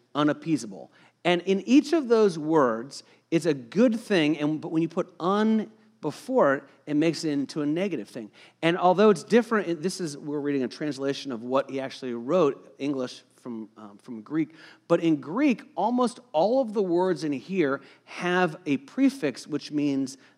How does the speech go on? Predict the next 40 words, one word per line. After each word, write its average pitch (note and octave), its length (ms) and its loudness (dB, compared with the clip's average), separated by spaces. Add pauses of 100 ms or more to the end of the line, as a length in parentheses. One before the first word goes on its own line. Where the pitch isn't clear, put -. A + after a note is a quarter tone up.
the C#3+ 220 -2 (100)
opposite. - 640 -8 (340)
Now, C3+ 120 -2
there C#3 140 0
wasn't D3+ 320 2
a - 20 -10
direct C#3 320 -2
translation, D3 680 0
so C3+ 240 -4
for - 200 -12
some G#3 200 -2
we D3+ 120 0
have C3+ 220 -2
unholy B2+ 540 -4
or B2+ 100 -6
unappeasable. B2+ 640 -6 (520)
But F3+ 100 -6
here's B3 260 -6
what B3 120 -6
I G3 100 -2
want F3+ 200 -4
us D#3 100 -16
to C3+ 80 -14
see F3+ 240 -6
in C#3 80 -2
this, A#2+ 160 -8
and B2+ 80 -12
here's D3+ 160 -12
why C#3 140 -10
I B2+ 40 -10
mention C3 380 -14
this, G2 220 -16 (440)
is G3 220 4
that F3+ 260 0 (1200)
God A3 480 2
made F3+ 520 2
things E3 240 0
a C#3+ 80 -8
certain C3+ 420 -10
way. A#2 200 -10